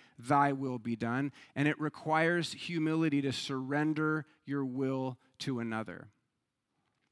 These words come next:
It sounds really good to surrender your will to another, but it's so hard. That's why I mowed the lawn, <laughs> right?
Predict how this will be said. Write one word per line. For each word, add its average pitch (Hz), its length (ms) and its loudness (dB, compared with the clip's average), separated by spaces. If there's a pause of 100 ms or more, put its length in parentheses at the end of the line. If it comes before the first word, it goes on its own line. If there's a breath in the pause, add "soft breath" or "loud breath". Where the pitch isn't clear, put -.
(120)
It 139 100 -2
sounds 156 460 4
really 147 220 2
good 120 280 -6 (120)
to 123 100 -6
surrender 135 440 -4
your 123 180 -4
will 117 220 -6
to - 160 -10
another, 104 280 -6
but 120 160 -6
it's - 180 -6
so 165 640 -6
hard. 131 600 -8 (2250 soft breath)
That's 123 200 -6
why 139 140 -2
I 123 60 -4
mowed 123 220 -6
the 123 80 -6
lawn, 135 440 -6 (360)
<laughs> - 360 -20
right? 135 360 2